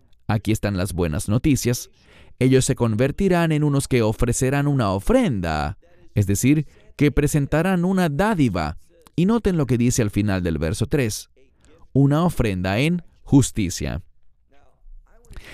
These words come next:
Quiero compartirles que es tan importante que notemos aquí la palabra justicia,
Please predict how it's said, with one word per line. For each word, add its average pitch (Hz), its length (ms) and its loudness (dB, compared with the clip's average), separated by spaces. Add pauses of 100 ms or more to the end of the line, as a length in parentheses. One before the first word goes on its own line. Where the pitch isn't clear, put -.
(180)
Quiero 247 240 2
compartirles 110 800 0
que 95 320 2
es - 200 -2
tan 208 220 0
importante 190 760 -2
que - 120 -2
notemos 131 480 0
aquí 95 380 -2
la 104 160 0
palabra 95 460 -2
justicia, 113 880 -2